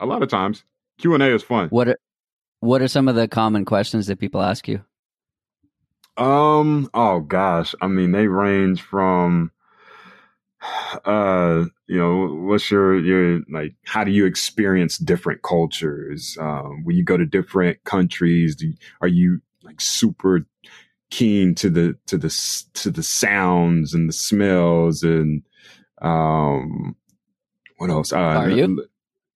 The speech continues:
Speaker 1: uh, I, I will say, you know, from, from a,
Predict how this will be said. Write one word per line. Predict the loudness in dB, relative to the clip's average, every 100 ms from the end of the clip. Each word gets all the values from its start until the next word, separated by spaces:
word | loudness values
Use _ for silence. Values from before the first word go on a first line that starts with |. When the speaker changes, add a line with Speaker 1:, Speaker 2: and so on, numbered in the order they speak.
| _ _ _ -18 -4
Speaker 1:
uh, | 0 2 0 -2 _ -4
I, | 0 2
I | 2
will | 2 2
say, | 2 2
you | 2 2
know, | 0
from, | 2 0 0
from | -2 -2 0
a, | 0 -4